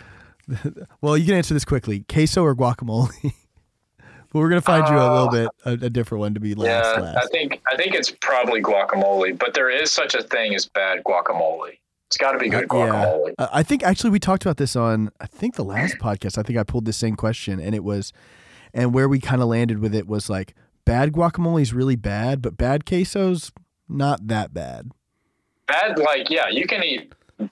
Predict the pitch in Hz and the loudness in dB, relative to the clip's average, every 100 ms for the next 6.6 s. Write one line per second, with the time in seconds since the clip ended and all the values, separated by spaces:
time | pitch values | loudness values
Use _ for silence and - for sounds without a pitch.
0 | - 117 113 - 120 131 170 139 139 170 | -2 0 0 0 -2 2 2 2 0 4
1 | 175 180 143 104 113 - 139 - 127 120 | 6 6 6 2 0 0 0 2 2 2
2 | 123 107 117 110 117 - 110 - 127 120 | 2 0 0 0 -2 -4 -10 -6 -4 0
3 | 117 120 135 - 135 113 120 117 104 113 | 0 0 0 0 0 2 2 2 2 2
4 | 120 107 104 110 101 101 110 101 107 104 | 0 0 -2 -2 0 0 0 0 0 0
5 | - - - 113 98 90 113 113 113 127 | -2 -2 -2 -2 -2 -2 -2 0 0 0
6 | 143 131 120 120 107 87 | -2 -2 0 0 0 0